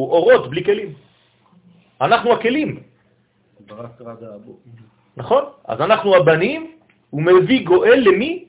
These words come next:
Speaker 1: לבני בניהם, לא לאבות. אנחנו בני בניהם, למען שמו באהבה.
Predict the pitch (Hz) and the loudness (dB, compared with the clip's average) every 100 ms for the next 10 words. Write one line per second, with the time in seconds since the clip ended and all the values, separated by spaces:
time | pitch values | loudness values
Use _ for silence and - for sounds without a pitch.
0 | - 185 156 190 330 320 196 254 285 269 | -12 -10 -6 0 2 0 -2 0 0 2
1 | 220 320 226 123 147 240 453 415 - - | 4 4 2 -4 -2 2 4 4 6 6
2 | 392 139 - - - - - - - _ | 4 4 2 -8 -18 -18 -18 -18 -20 _
3 | _ _ 170 370 466 339 214 214 208 165 | _ _ 0 0 0 -2 -2 2 4 4
4 | 175 143 113 82 - _ _ _ 127 151 | 2 2 0 -4 -14 _ _ _ -4 0
5 | 165 160 170 165 147 135 131 120 | 0 -2 -2 -2 0 0 -2 -4